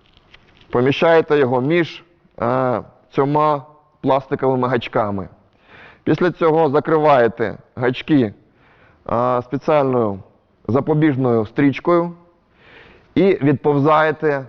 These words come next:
в безпечне місце. Як відповзати? Якщо у вас зброя, якщо продовжується бій, е,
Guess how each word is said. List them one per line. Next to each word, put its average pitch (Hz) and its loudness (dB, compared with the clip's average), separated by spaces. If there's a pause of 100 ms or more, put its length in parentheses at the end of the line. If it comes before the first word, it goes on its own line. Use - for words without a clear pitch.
в 104 -14
безпечне 127 -2
місце. 123 0
Як 147 0
відповзати? 135 -2 (160)
Якщо 127 -4
у 160 0
вас 151 0
зброя, 139 0 (520)
якщо 143 -2
продовжується 139 -2
бій, 139 2 (1300)
е, 147 0